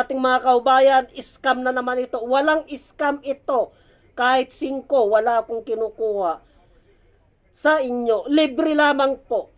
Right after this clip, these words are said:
itong paliwanag na ito. At baka tirahin na naman ako ng mga scammer dyan at sabihin, "Marunong pa raw po ako sa doktor." Wala po akong pakialam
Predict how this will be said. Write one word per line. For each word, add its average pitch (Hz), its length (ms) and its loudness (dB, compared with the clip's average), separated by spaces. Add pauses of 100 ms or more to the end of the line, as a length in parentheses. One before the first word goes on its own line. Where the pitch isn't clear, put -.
(1160)
itong 269 360 0
paliwanag 262 600 2
na 262 160 2
ito. 247 320 -2
At 240 200 -6
baka 233 360 0
tirahin 247 440 0
na 247 80 -4
naman 262 240 -2
ako 269 280 -2
ng 254 120 -2
mga 254 240 -2
scammer 277 440 0
dyan 233 320 0 (640)
at 233 160 -4
sabihin, 240 760 0 (1900)
"Marunong 277 480 2
pa 269 120 2
raw 254 160 4
po 262 160 -2
ako 247 200 0
sa 240 160 -8
doktor." 226 400 -4
Wala 247 360 2
po 262 160 0
akong 240 200 -6
pakialam 202 760 -4